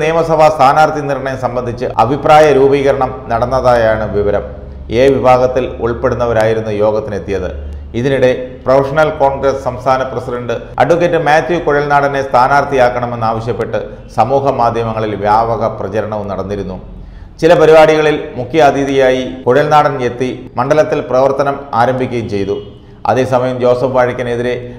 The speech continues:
പോസ്റ്റർ പ്രചാരണം നടത്തിയവരെ കണ്ടെത്തണമെന്നാവശ്യപ്പെട്ട് മൂവാറ്റുപുഴ ബ്ലോക്ക് പ്രസിഡന്റ് പി എസ് സലീം ഹാജി പോലീസിൽ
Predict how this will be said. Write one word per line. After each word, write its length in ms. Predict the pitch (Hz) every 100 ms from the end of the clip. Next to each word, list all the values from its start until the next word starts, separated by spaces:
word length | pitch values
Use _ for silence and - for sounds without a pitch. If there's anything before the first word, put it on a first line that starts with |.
| - 131
പോസ്റ്റർ 320 | 147 143 156 135
പ്രചാരണം 420 | 135 143 143 143
നടത്തിയവരെ 420 | 135 135 139 139 131
കണ്ടെത്തണമെന്നാവശ്യപ്പെട്ട് 1040 | 123 135 139 135 135 127 123 117 127 226 120
മൂവാറ്റുപുഴ 500 | 120 123 123 127 120 113
ബ്ലോക്ക് 260 | 120 127 123
പ്രസിഡന്റ് 360 | 113 113 113 110 - - -
പി 100 | 123 135
എസ് 160 | 135 -
സലീം 260 | 127 139 147 131
ഹാജി 260 | 123 120 113
പോലീസിൽ 380 | 113 117 113